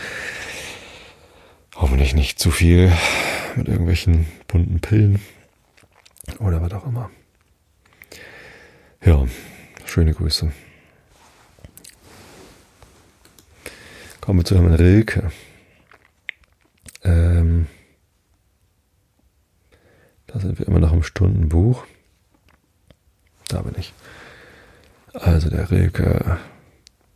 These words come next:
aus dem gesammelten Werk bei achtzehn Prozent.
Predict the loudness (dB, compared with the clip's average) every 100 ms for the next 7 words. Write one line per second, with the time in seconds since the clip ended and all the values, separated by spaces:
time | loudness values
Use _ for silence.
0 | -10 -6 -2 0 2 2 2 2 4 2
1 | 0 -8 -16 _ _ _ _ _ _ _
2 | _ _ -4 -2 0 -2 -4 -10 -10 -10
3 | -14 -14 -16